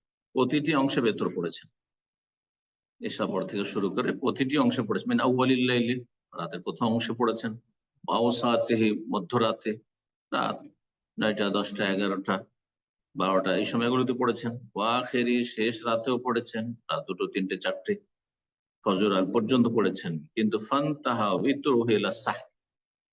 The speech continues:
নবী সাল্লাল্লাহু আলাইহি ওয়াসাল্লামের শেষ জীবনে বেতরের সমাপ্তি হয়েছে ভোর রাত্রে পড়ে।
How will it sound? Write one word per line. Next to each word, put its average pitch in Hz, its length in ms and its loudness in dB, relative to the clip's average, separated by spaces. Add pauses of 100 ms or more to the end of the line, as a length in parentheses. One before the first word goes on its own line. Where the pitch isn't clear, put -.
নবী 90 100 -2
সাল্লাল্লাহু 120 200 4
আলাইহি 147 200 2
ওয়াসাল্লামের 123 480 0
শেষ 131 300 -4 (120)
জীবনে 120 520 0
বেতরের 120 440 0
সমাপ্তি 135 540 0
হয়েছে 127 360 0 (800)
ভোর 127 400 0
রাত্রে 139 400 0
পড়ে। 82 320 -4